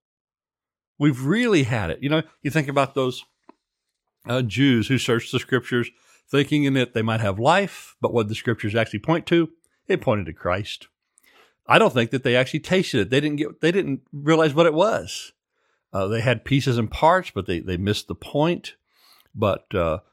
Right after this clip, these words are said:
the word of God is to us, uh, what the psalmist say, "Sweeter than honey and the drippings of the honeycomb," when we really partake of it, right? When we really taste what it is. And the other thing we've tasted, and finally in verse five,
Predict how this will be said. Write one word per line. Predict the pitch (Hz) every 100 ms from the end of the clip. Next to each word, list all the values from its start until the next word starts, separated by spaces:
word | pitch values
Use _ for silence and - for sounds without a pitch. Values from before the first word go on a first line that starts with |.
| _
the | 104
word | 117 135
of | 117
God | 123 123 120
is | 117
to | - 117
us, | 127 120 - - _ _ _ _
uh, | 78
what | 85 98
the | 101
psalmist | - 113 110 -
say, | 113
"Sweeter | 101 - 123 113
than | 107
honey | 104 120 123
and | 120
the | 110
drippings | 120 127 127
of | 120
the | 113
honeycomb," | 139 143 160 175 214 208 _ _ _ _
when | 120 151 147
we | 147
really | 120 120 127
partake | 131 - 135 - 190
of | 185 131
it, | 101 - - _ _ -
right? | 101 139
When | 127
we | 135
really | 127 107 135 180 156 139 135 _ _ _
taste | - 127 117 - - - _ _ _ _ _ _ -
what | 92
it | 95
is. | 101 104 67 65 - - _ _ _ 127
And | 185 196
the | 139 117
other | 220
thing | - 127
we've | 110 98
tasted, | - 95 - 104
and | - 107
finally | - 113 113 104
in | 92
verse | 90
five, | - 143 165 160